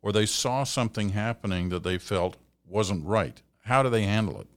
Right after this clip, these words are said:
What do they do? And I thought, "Well, I'll go and talk to Michael Pitfield." So I connected with him at Harvard, and he agreed. He hadn't been one that gave interviews very often.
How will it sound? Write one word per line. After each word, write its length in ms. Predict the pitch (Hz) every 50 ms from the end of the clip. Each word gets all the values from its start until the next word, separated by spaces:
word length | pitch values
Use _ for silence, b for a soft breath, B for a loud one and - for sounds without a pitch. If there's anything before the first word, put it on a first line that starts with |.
| _ -
What 100 | 101 113
do 80 | 120
they 140 | 110 104 98
do? 360 | 87 82 98 92 85 71 - - _ _ _ _ _ _ _ _ b b b b b b b b b b b b b b b b b b b b b b _ _ _ _ _ _
And 100 | 117 113
I 80 | 107
thought, 180 | 107 107 107 107
"Well, 200 | - 87 87 80
I'll 160 | 78 90 107
go 180 | - - 80 76
and 120 | 76 73
talk 220 | - 90 85 90 -
to 60 | -
Michael 260 | 95 98 110 - 123
Pitfield." 500 | 120 - 180 196 - - - 67 50 - - _ _ _ _ _ _ _ _ _ _ _ _ _ _ _ _ _ _ _ _ _ _ _ _ _ _ _ _ _ _ _ _ _ _ _
So 320 | - - 123 117 110 107
I 140 | 107 110 104
connected 500 | - - - 123 131 165 - - 147 120
with 200 | 104 104 98 80
him 220 | 104 98 95 92
at 80 | - -
Harvard, 540 | 92 92 90 87 73 67 69 92 110 - -
and 240 | 98 101 101 101 104
he 320 | 110 113 117 117 110 95
agreed. 480 | 110 123 - 180 202 165 107 76 - - - _ _ _ _ _ _ _ _ _ _ -
He 80 | 123
hadn't 340 | 127 135 143 139 127 - - - - _ _ _
been 200 | - 117 117 110
one 180 | 104 107 107 107
that 140 | 98 85 76
gave 240 | 101 110 110 101 101
interviews 420 | 117 131 110 76 71 73 71 71
very 260 | 71 69 62 64 62
often. 360 | 57 - 60 - - - -